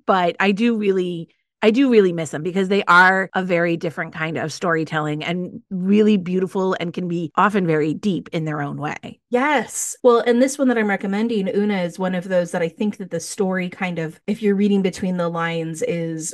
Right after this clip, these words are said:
Speaker 2: really special and intriguing. And there's stuff about sort of the tenacity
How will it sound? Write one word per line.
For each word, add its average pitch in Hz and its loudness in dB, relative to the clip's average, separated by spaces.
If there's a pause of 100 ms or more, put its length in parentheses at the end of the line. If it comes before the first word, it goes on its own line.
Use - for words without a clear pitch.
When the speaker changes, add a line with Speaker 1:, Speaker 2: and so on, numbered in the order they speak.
Speaker 2:
really 202 2
special 165 -4
and 165 -6
intriguing. 165 -8
And 165 -8
there's 180 -4
stuff - -4
about 170 -4
sort 170 -4
of 170 -4
the 170 -6
tenacity 277 0